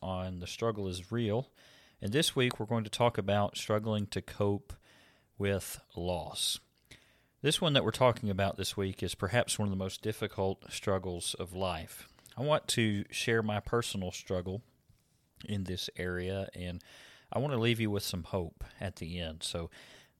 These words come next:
be sure to keep listening, uh, especially for some Bible verses that we're gonna cover at the end of this episode that I think will help you,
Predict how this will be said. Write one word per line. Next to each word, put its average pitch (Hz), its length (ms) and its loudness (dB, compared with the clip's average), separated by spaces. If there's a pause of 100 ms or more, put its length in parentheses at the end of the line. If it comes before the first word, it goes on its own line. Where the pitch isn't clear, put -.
be 127 100 2
sure 160 180 0
to - 80 0
keep - 200 -6
listening, 127 380 2 (420)
uh, 95 120 -8
especially 110 480 -2
for 101 480 0 (180)
some 92 460 -4
Bible 110 260 4
verses 104 320 4
that 95 140 0
we're 95 80 -4
gonna 92 140 -2
cover 92 340 0
at 90 100 -6
the - 100 -10
end 98 160 -2
of 90 120 -4
this 90 180 -4
episode 87 600 -2
that 87 100 -4
I 92 40 -4
think - 280 -6
will 92 80 -2
help 95 320 -2
you, 82 180 -2